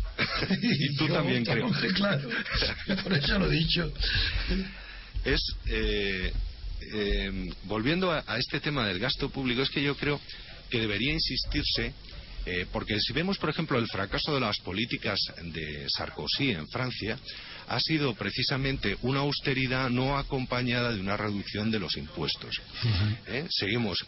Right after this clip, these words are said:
Speaker 2: seguía con una presión fiscal que en Francia era cerca del cincuenta y ocho por ciento del pib, lo cual es muy alto. ¿Por qué? Por una carga del gasto público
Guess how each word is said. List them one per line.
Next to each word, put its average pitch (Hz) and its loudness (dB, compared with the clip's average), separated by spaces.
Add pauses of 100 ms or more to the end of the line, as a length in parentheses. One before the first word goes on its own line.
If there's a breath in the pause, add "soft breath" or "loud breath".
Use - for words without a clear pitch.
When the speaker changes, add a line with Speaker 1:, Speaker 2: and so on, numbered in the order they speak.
Speaker 2:
seguía 107 0
con 87 -8
una 104 -2
presión - -4
fiscal - -2
que - -16
en 73 -14
Francia 101 -6
era 85 -4
cerca 85 -6
del 73 -10
cincuenta 67 -8
y 80 -2
ocho - -4
por - -10
ciento - -8
del - -14
pib, 71 -10 (140)
lo 87 -8
cual 80 -8
es - -2
muy 104 -2
alto. 127 0
¿Por 123 -2
qué? 135 0 (480 loud breath)
Por 90 -4
una 113 0
carga 113 -2 (100)
del 76 -8
gasto 82 -6
público 107 -8